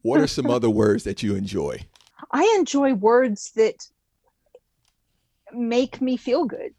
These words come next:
Speaker 2: You know, I, depending on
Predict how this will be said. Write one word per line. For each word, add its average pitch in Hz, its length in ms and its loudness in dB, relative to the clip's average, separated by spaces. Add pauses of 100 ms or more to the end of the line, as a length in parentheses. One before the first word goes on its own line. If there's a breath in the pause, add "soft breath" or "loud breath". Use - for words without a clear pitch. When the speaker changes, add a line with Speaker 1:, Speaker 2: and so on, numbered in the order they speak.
(300)
Speaker 2:
You 208 340 -4
know, 240 200 4
I, 233 180 4 (400)
depending 254 580 0
on 240 540 2